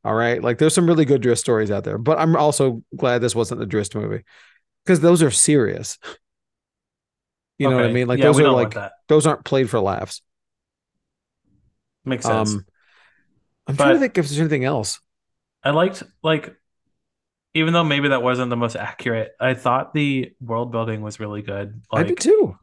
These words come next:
Speaker 2: I
Speaker 1: I did
Speaker 2: believed
Speaker 1: too.
Speaker 2: where they were. They showed us, like, sweeping landscapes and, like, how things related to each other and what direction and where they were traveling. And it's like, I wasn't, like, very confused and foggy about what was happening, you know, which is what I think would be easy to do in a D and D movie.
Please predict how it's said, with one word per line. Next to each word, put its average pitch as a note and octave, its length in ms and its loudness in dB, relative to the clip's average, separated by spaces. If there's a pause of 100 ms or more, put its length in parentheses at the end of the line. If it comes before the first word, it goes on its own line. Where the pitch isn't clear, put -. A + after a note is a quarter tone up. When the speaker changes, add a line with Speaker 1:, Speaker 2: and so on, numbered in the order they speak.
(380)
Speaker 2:
I C3 60 0
Speaker 1:
I - 20 0
did C3+ 100 4
Speaker 2:
believed B2 180 4
Speaker 1:
too. E3 160 6
Speaker 2:
where C#3 140 0
they D3 140 0
were. B2 320 2
They C3 160 0
showed B2+ 280 -6
us, C3+ 160 -8
like, D3 160 -8
sweeping B2+ 440 -4
landscapes A2+ 800 -6
and, G#2 260 -12 (800)
like, B2 240 0
how B2+ 280 -2
things B2 320 -4
related A#2 400 0
to C3 80 -4
each B2 120 -6
other B2 260 -2
and A#2 200 -6
what A#2 200 -6
direction A2+ 440 -8 (200)
and A2 80 -8
where A2+ 120 -4
they A#2 100 -2
were A#2 100 -4
traveling. A2+ 640 -8
And A2 120 -10
it's G#2+ 180 -14
like, A2 400 -8
I B2 160 -2
wasn't, B2 280 -2
like, B2 180 -6
very A2+ 220 -6
confused A2+ 580 -8
and G#2+ 100 -14
foggy G#2+ 340 -2
about G2+ 280 -8
what G#2+ 220 -8
was A2 100 -10
happening, G2+ 580 -10
you A2 120 -10
know, G#2+ 300 -8 (260)
which B2+ 160 -4
is C3 240 -6
what D3 180 0
I B2+ 60 -2
think C3+ 160 -4
would C3 120 0
be A#2+ 180 -4
easy A#2 180 -4
to A2 120 -6
do G#2+ 180 -6
in G#2+ 80 -8
a G#2 60 -8
D G#2 160 -8
and G2+ 100 -12
D G#2 140 -8
movie. G2+ 400 -16